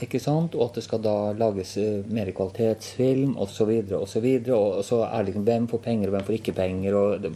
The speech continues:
hvordan fordeles dette, ikke sant? Mellom de kommersielle filmene og de kunstneriske filmene, og så videre, og så videre.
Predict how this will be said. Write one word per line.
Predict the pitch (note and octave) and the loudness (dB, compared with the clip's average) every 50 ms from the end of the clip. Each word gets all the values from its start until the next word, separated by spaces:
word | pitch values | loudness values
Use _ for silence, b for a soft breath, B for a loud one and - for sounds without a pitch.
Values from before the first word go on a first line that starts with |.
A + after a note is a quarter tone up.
| - | -4
hvordan | - A2+ A2 G2 F#2 F2+ A#2 | 0 0 2 2 2 2 2
fordeles | A2+ A2+ G#2 F#2 E2+ E2+ - - | 4 6 6 4 4 2 2 0
dette, | A2 - - G2 | 0 2 2 0
ikke | F2+ G2 | 0 2
sant? | G#2+ G2+ G#2 | 0 2 2
Mellom | A2+ G#2 F#2+ | 2 2 2
de | F#2 F#2 | 0 -2
kommersielle | - - G#2+ F#2+ - A#2 G#2 F#2 F2+ F#2 | -2 -4 -4 0 4 4 4 4 2 -2
filmene | - G2+ G#2 G#2+ A2+ A2+ | -2 -2 0 0 0 0
og | G#2+ G#2 | 0 0
de | - | 0
kunstneriske | A2+ G#2+ G2+ F#2+ F#2 F2 E2 - - | 0 0 0 -2 -4 -8 -8 -8 -6
filmene, | - G2+ G2 F2+ E2+ E2 | -4 -4 -4 -4 -6 -4
og | - | -2
så | G2+ G2+ | -2 -2
videre, | F#2+ - D#2+ | -2 -4 -6
og | - G#2+ | -6 -4
så | G2+ | -4
videre. | F#2 - - | -4 -6 -8